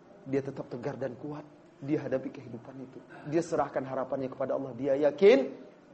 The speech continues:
bahwa apa yang Allah timpakan kepada dia belum tentu itu memba-, menyakiti dan membahayakan dia. Nah, dia yakin itu sepenuhnya. Ketika itulah dia bersabar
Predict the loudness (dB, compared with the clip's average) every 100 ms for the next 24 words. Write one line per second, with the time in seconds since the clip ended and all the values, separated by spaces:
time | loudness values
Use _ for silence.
0 | -20 -20 -20 -2 4 6 8 8 6 0
1 | 2 4 4 8 10 12 10 8 6 6
2 | 4 4 6 6 6 6 8 6 10 10
3 | 12 12 12 8 -2 2 4 6 6 2
4 | 4 4 6 4 0 2 2 2 0 0
5 | 0 0 2 2 2 0 0 -2 -4 -6
6 | -8 -10 -14 -20 -20 -20 -20 -20 -20 -20
7 | -20 -20 -20 -20 -20 -20 -20 -20 -20 -20
8 | -20 -20 -18 -14 -14 -14 -12 -12 -12 -10
9 | -8 -6 -6 -6 -8 -8 -8 -12 -12 -16
10 | -12 -10 -10 -12 -2 0 0 -4 -6 -6
11 | -8 -8 -8 -10 -18 -20 -20 -20 -20 -20
12 | -20 -20 -20 -20 -20 -20 -20 -20 -20 -8
13 | -4 -4 -4 -10 -14